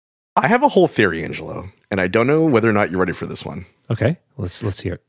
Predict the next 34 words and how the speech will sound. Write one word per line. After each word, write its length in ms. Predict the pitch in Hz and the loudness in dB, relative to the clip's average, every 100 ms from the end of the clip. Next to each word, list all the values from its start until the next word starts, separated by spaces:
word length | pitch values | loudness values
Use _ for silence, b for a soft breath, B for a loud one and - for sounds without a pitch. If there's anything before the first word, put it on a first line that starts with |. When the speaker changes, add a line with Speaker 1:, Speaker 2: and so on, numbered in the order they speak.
| _ | _
Speaker 1:
Right. 200 | - - - - | -8 -8 -10 -4
So 220 | - 131 | 0 0
he's 360 | - 175 269 | 0 0 0
been 240 | 277 339 262 | 2 2 2
selling 380 | - 170 175 165 | 2 4 4 4
off, 480 | 113 120 123 - - _ _ | 4 4 2 -6 -18 _ _
uh, 220 | 104 92 87 | 0 2 0
Tesla 400 | - 170 - 117 | 0 0 2 0
stock 320 | - 95 76 | 2 2 2
in 100 | 87 | 0
order 300 | 95 107 107 | 2 2 0
to 180 | 98 113 | -2 -2
both, 460 | 90 95 92 - - - | 2 2 2 -4 -6 -2
uh, 240 | 87 73 - | 0 -2 -6
finance 640 | - 131 131 127 117 - | 0 2 4 2 0 -2
Twitter 300 | - 123 107 | -2 2 4
and 100 | 104 | 2
a 20 | |
bunch 200 | 87 92 | 2 -2
of 80 | 87 | -2
other 160 | 90 80 | -2 -2
things 240 | 78 - | -8 -8
right 100 | 82 | -6
now, 140 | 69 76 | -6 -2
right? 180 | 82 | 2
What 160 | 110 151 | 4 4
if 80 | 220 | 2
this 160 | 269 | 0
is 140 | 202 170 | 2 2
his 120 | 135 | 0
way 140 | 110 | 2
of 140 | 107 85 | 2 2
liquidating 560 | 98 104 95 92 80 | 0 2 2 0 -2
Tesla? 420 | 78 78 - 64 | -6 -8 -6 -8